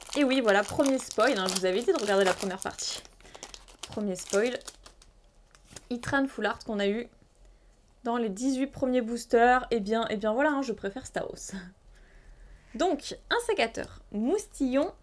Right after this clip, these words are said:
Krixik, Simularbre, Apitrini, une énergie, Chaffreux. C'est le bazar en fait. Ah ouais, là, il a, ok.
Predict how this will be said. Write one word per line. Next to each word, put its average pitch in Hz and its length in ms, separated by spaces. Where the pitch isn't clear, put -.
Krixik, 226 840
Simularbre, 277 1040
Apitrini, 262 840
une 240 160
énergie, 196 520
Chaffreux. 330 640
C'est - 180
le 185 60
bazar 254 240
en 311 80
fait. 254 220
Ah 254 120
ouais, 277 140
là, 190 140
il 190 180
a, 170 280
ok. - 260